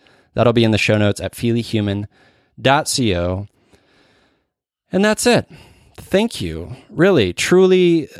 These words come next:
thank you for being here. Thank you for listening all this time. I cherish you, Feely Human. I hope that you appreciate this change as much as I think I am going to. I'm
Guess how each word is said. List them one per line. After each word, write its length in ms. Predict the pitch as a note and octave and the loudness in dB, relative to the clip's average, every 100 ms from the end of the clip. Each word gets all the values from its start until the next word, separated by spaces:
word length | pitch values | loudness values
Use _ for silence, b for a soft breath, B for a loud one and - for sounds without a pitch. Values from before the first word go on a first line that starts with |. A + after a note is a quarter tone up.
| - _ _ | -20 _ _
thank 260 | D#3 E3 D#3+ | 2 2 2
you 160 | C3+ | 2
for 240 | A#2 B2+ A2+ | 2 0 0
being 360 | G#2 A2+ B2 | 0 0 2
here. 280 | C3+ B2+ B2+ | 2 2 0
Thank 320 | B2 A2+ A2+ | 0 -4 -2
you 140 | B2 A2 | -4 -4
for 340 | - G#2+ G#2 | -4 -4 -2
listening 580 | G#2+ D3+ - D3+ D3 C#3 | 2 2 2 2 2 2
all 200 | G#2+ A#2+ | 2 2
this 220 | B2 - | 2 0
time. 440 | - A2 A2 G#2+ A2 | -2 0 0 0 -2
I 120 | G2+ | -4
cherish 520 | G2+ - B2+ A#2 A2+ A2+ | -4 0 2 2 0 -4
you, 180 | A2 | -4
Feely 320 | G#2 A2 G#2 G#2 | -4 -4 -4 -4
Human. 460 | A2+ G2+ G2+ G2+ | -4 -4 -2 -4
I 100 | - | -6
hope 400 | G2 A#2+ A#2 - - _ _ - | -4 0 0 -2 -14 _ _ -4
that 380 | A2+ G#2+ G#2 - _ _ _ _ _ _ _ _ _ _ _ | 0 2 0 -6 _ _ _ _ _ _ _ _ _ _ _
you 420 | G#2+ A2 A#2 A2+ - _ | 0 2 2 0 -6 _
appreciate 520 | - B2+ A2+ A#2+ A2+ | -6 -4 -2 -2 -4
this 140 | A2 - | -4 -2
change 400 | A#2+ C3 B2+ A#2+ | 0 2 2 0
as 200 | A#2 B2+ | -2 0
much 240 | A#2+ - | 0 0
as 160 | A#2+ A#2+ | -2 2
I 400 | B2+ C3+ C#3 B2 | 2 4 2 0
think 300 | C#3 C3+ C3+ | 0 0 0
I 160 | C3 | 2
am 220 | C3+ C3 | 2 2
going 300 | B2+ C3+ D3 C#3+ | 2 2 2 2
to. 300 | E3+ F3 D#3 | 2 4 2
I'm 260 | A#2 A2 | 0 -4